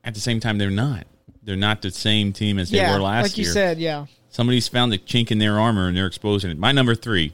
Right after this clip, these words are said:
Speaker 1: this is gonna be a dark horse for both this race and the championship, but I put him on here for good reason. Ryan Newman, thirty-four starts, three wins, seven top fives, average finish of thirteen point five.
Speaker 2: That's a good one. I like that.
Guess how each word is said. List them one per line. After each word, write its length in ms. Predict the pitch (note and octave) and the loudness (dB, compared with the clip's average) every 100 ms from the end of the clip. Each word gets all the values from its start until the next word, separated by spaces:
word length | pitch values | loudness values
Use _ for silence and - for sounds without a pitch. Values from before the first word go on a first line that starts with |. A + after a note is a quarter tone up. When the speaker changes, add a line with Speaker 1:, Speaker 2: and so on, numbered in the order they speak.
| _ | _
Speaker 1:
this 100 | G#2 | -6
is 80 | A2 | 0
gonna 140 | A2+ | 2
be 80 | A2+ | 4
a 40 | G#2+ | 4
dark 260 | G#2+ G#2+ | 2 2
horse 200 | - G#2+ | 0 -2
for 140 | - G2 | -2 -8
both 300 | F#2 G#2 - | 0 0 2
this 240 | G#2+ G#2+ | -2 0
race 240 | A2 G2+ G2 | 0 0 0
and 80 | |
the 80 | F#2 | -2
championship, 760 | - G#2 G2 G2+ F#2+ - G2+ G#2 | 0 -2 0 -2 -2 0 0 0
but 140 | F#2+ | -2
I 80 | F2 | -2
put 180 | E2+ F#2+ | -2 0
him 100 | F#2 | 0
on 200 | F#2 F2+ | 0 0
here 240 | F#2 F#2 | -2 -4
for 180 | - F2 | -6 -8
good 220 | E2+ F2 | -2 0
reason. 400 | E2+ E2 D2+ C2+ - _ _ _ _ _ _ | 0 -2 -2 -12 -14 _ _ _ _ _ _
Ryan 340 | G2+ A2+ B2 G2+ | 2 4 4 4
Newman, 380 | F#2 D#2+ C#2+ D2+ _ _ _ | 2 2 -2 -6 _ _ _
thirty-four 440 | A2 C#3+ D3+ D3 C3 | 2 2 2 2 0
starts, 400 | - G#2 F2+ - | 2 0 0 -2
three 300 | A#2 C3 C#3 | 0 2 2
wins, 320 | G#2 G2 F2 | 2 0 0
seven 260 | A2 A#2 | 0 0
top 260 | A#2+ A#2+ - | 0 -2 -2
fives, 440 | G2+ F2 E2+ E2 - _ _ _ _ _ | 0 2 2 0 -12 _ _ _ _ _
average 300 | - G#2 G#2 | -2 -2 -2
finish 240 | - G#2 F#2+ | -2 0 0
of 120 | - | -2
thirteen 380 | G#2 F#2+ G2 F2 | 0 0 -2 -2
point 220 | F2 E2 | -2 -2
five. 400 | - A#1 G1+ - _ _ | -2 -4 -4 -10 _ _
Speaker 2:
That's 220 | D#3+ - | -6 -4
a 60 | G#3 | 2
good 220 | F3 A3+ | 4 4
one. 200 | D#3 D#3 | -2 -6
I 60 | |
like 300 | E3+ E3+ G#3 | -4 -4 -6
that. 260 | D3+ C3+ C3 | -8 -10 -12